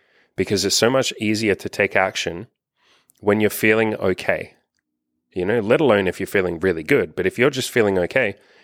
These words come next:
it's easier to take action. Compared to if you're feeling depressed and hopeless and like you're never gonna make it, it's really hard to take action under those circumstances. And you obviously still can take action, but my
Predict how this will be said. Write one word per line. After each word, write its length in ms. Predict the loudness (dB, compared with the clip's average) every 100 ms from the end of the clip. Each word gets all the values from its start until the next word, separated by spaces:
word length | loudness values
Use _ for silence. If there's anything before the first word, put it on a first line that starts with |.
| _
it's 200 | -8 -2
easier 340 | 0 2 2 0
to 160 | -2
take 220 | -6 -2
action. 400 | -2 -2 -6 -12 -16 _ _ _
Compared 400 | -2 0 2 0 2
to 100 | -2
if 120 | -2
you're 80 | -2
feeling 260 | -2 -2
depressed 640 | -4 -6 0 2 2 -4
and 140 | -6 -8
hopeless 720 | 0 2 2 0 -2 -2 -4
and 120 | -4
like 200 | -4 -2
you're 80 | -4
never 300 | 0 0 2
gonna 200 | 0 0
make 300 | 0 -2 0
it, 100 | -4
it's 120 | -4
really 360 | -6 0 2 2
hard 200 | 0 0
to 100 | -2
take 240 | -2 -2
action 340 | -2 -4 -4 -4
under 220 | -4 -4
those 220 | -6 -6
circumstances. 760 | -6 -6 -8 -8 -10 -10 -14 -14 _ _ 0
And 80 |
you 100 | 2
obviously 360 | 4 2 0 -2
still 220 | 0 0
can 380 | 0 -2 -2 -2
take 240 | -2 -2
action, 380 | -2 -4 -6 -6
but 140 | -4 -4
my 300 | 0 0